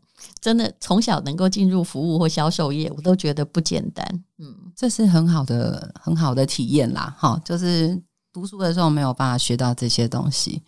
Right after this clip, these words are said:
Speaker 1: 是。
Speaker 2: 对啊，但出了社会，我觉得服务业确实是可以让很多方面，方方面面去提升到，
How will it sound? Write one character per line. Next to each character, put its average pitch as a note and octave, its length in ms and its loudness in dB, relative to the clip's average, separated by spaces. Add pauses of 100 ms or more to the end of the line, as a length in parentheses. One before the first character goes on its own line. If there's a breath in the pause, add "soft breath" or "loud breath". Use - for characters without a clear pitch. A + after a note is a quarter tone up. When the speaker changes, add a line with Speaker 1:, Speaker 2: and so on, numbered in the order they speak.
(140 soft breath)
Speaker 1:
是。 D3+ 260 2
Speaker 2:
对 - 200 2
啊， D3+ 300 -4
但 E3 180 -2
出 D#3+ 140 0
了 C#3+ 80 2
社 D3 200 -2
会， E3 80 0
我 C#3 120 0
觉 C3 160 0
得 C#3 40 2
服 C#3+ 160 -4
务 D3+ 80 0
业 D#3 200 4
确 D#3 180 0
实 C3+ 140 -2
是 - 160 0
可 D3 120 0
以 C3+ 60 2
让 B2+ 340 -2 (840)
很 C3+ 180 -2
多 D3+ 180 4
方 D#3 240 2
面， D3 400 2
方 D#3 160 -2
方 D#3+ 140 4
面 D#3+ 140 4
面 D3+ 180 2
去 D3+ 160 -2
提 A#2+ 180 -2
升 A2 280 0
到， A#2+ 340 -4